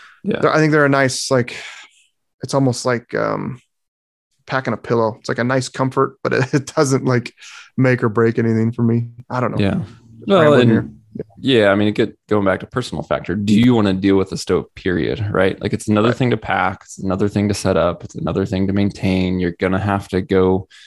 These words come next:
Speaker 1: spend time, uh, getting the fuel for the stove, keeping the stove going. Like, it just adds a lot more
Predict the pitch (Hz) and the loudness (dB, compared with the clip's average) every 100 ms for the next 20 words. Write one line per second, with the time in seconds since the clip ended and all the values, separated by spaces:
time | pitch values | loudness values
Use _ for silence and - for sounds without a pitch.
0 | - _ - - 110 101 95 - 95 92 | -20 _ -16 -4 0 0 -2 -2 0 0
1 | 95 92 95 - - - 82 82 87 98 | 0 0 -4 -8 -12 -6 -4 -4 -2 0
2 | 98 104 104 - 92 92 92 82 - - | 2 2 0 0 0 0 -4 -4 -4 -2
3 | 85 76 87 - 107 95 104 - 95 95 | -2 0 -2 -4 -6 -2 -2 0 0 0
4 | 160 - 69 - - 226 220 131 - _ | 0 -4 -4 -2 -2 0 0 -2 -4 _
5 | - - 90 90 - 80 85 90 82 82 | -6 -2 0 -2 -4 -8 -6 -2 2 2
6 | 69 - 98 90 85 78 80 | 2 -2 -2 0 0 -2 -4